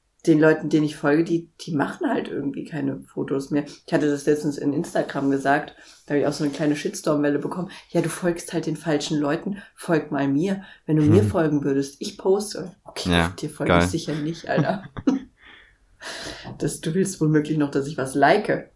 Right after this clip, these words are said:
Speaker 2: Mhm. Kommentieren.
Speaker 1: Naja, jetzt hab ich, ja, jetzt hab ich angefangen, einfach viel auf Instagram zu posten, damit die Leute wenigstens was zu sehen haben. Ich verlange nicht, dass das jemand liked, das finde ich nicht schlimm,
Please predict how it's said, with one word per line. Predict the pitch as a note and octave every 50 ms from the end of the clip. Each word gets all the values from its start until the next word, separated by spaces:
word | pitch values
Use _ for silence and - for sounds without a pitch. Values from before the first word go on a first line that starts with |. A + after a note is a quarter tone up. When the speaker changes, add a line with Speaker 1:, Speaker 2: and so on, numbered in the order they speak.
| _ _ _
Speaker 2:
Mhm. | - G2 - - G2+ G2+ G#2+ A2+ - - - - - - - - -
Kommentieren. | - A#2+ G#2+ G#2 F#2+ F2 F3 F3 E3+ D#3
Speaker 1:
Naja, | D#3+ E3 E3
jetzt | E3 D#3 -
hab | F3+ D3+ D3+
ich, | D#3+ D3+ - - - _ _ _ _ _ _ _ _ _ _ _ _ -
ja, | - D#3 D3+ D#3+ F#3 G3 E3 - -
jetzt | D#3 - F#3
hab | E3+ E3+
ich | E3+ E3
angefangen, | D3 D#3 D3+ D#3+ - D#3 D3 -
einfach | - D#3 - D#3 D#3
viel | - - - G#3 G3
auf | E3 E3 E3
Instagram | - D#3 D#3 - G3 E3 - - E3+ - E3
zu | - - D#3+
posten, | - - E3 D3+ D#3 D#3 - - E3+ D#3 D#3+ D#3+ - _ _ _ _ _ _ _ _ _ _ _ _ _ _ _ _ _ _ _ _ _ _ _ _ _ _ _ _ _ _ _ -
damit | - G3+ G3+ F3+ D#3+
die | E3
Leute | D3 D3 C#3+ D3+ D3 D#3
wenigstens | D#3 D3 D3 D3+ D3+ - -
was | D#3 D#3 -
zu | - - D3+
sehen | - D#3+ D#3 D3+ D#3
haben. | D#3 D3 D3 D3 D3 -
Ich | - -
verlange | - A3+ G#3 G3+ G3+ F#3+
nicht, | F#3 F#3 G3 F3+
dass | F3 -
das | - E3 E3 -
jemand | - D#3+ D#3+ D#3 D#3 -
liked, | E3 C#3 D3 E3 D#3+ -
das | E3+ E3
finde | - - E3 C#3+
ich | D#3
nicht | - D#3 -
schlimm, | - - F#3 F#3+ G3+ -